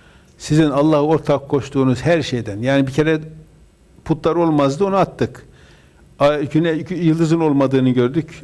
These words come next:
ayın olmadığını gördük, güneşin zaten bir şey kalmadı. Ben, diyor, sizin ortak koştuklarından uzağım. Ondan sonra, "İnni veccehtu veccihi lillezî fataras semâvâti vel arda hanife." Ben yüzümü dosdoğru gökleri ve yeri yaratana.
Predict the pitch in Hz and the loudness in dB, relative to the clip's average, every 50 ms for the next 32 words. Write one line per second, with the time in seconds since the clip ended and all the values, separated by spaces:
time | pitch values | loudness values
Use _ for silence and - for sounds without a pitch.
0 | - - 147 165 170 165 160 151 143 139 135 131 135 131 127 123 127 127 131 139 | -4 -2 0 0 2 2 2 2 2 2 2 2 2 2 2 2 0 0 0 -2
1 | 131 165 170 175 156 - - 156 151 147 - 170 165 151 - 170 165 - 160 151 | -2 -2 0 0 0 -2 -4 -6 -4 -2 -2 -2 -2 0 -2 -2 0 0 0 0
2 | 143 143 135 131 180 202 247 - - - - - - _ _ _ _ _ _ _ | 2 2 2 2 0 -2 -2 -4 -12 -20 -20 -20 -20 _ _ _ _ _ _ _
3 | _ _ _ _ _ _ _ _ _ _ - 139 143 139 131 135 135 127 131 - | _ _ _ _ _ _ _ _ _ _ -2 0 0 2 2 2 0 0 -2 -6
4 | 131 135 135 120 - - 127 123 - 120 110 - - - - 131 120 117 113 120 | -4 -4 -4 -2 -2 -2 -4 -4 -4 -8 -8 -8 -12 -12 -10 -8 -8 -6 -6 -6
5 | 120 113 107 98 85 87 85 - - - - _ _ _ _ _ _ _ _ _ | -6 -6 -8 -10 -10 -14 -16 -16 -20 -20 -20 _ _ _ _ _ _ _ _ _
6 | _ _ _ _ _ _ _ _ _ _ - _ - 151 175 185 185 170 - 185 | _ _ _ _ _ _ _ _ _ _ -12 _ 0 0 2 2 0 0 0 0
7 | 208 233 240 - 160 160 165 165 156 147 165 156 156 - 160 135 131 147 147 165 | 0 0 -2 -2 -2 0 2 2 2 2 0 0 0 -2 -2 -2 0 0 0 0
8 | 156 - - 147 139 143 143 139 139 135 135 131 - 135 - 139 135 131 131 - | 0 0 0 -2 -2 0 0 0 0 0 0 0 -2 -2 0 0 -2 -2 -2 -2
9 | 135 131 131 131 131 143 143 135 - - 123 123 123 135 135 143 139 135 156 170 | -2 0 2 2 2 2 0 0 -2 -2 -2 -2 0 0 0 0 0 0 -4 -4
10 | - - 143 127 127 123 117 - 113 104 - - - - - - - _ - 156 | -2 -4 -4 -2 -2 -2 -4 -6 -10 -12 -12 -16 -20 -20 -20 -20 -20 _ -2 0
11 | 175 170 151 151 135 120 143 170 196 180 170 170 165 - - - 135 135 147 180 | 0 2 2 0 0 0 -2 -2 -2 -2 -2 -2 -2 -2 -2 0 0 2 2 2
12 | 170 147 131 127 - 143 147 147 131 131 123 123 135 156 139 120 120 113 - 117 | 2 2 0 0 0 0 0 2 2 2 2 2 2 2 2 0 0 -2 -2 -4
13 | 117 117 110 | -6 -6 -8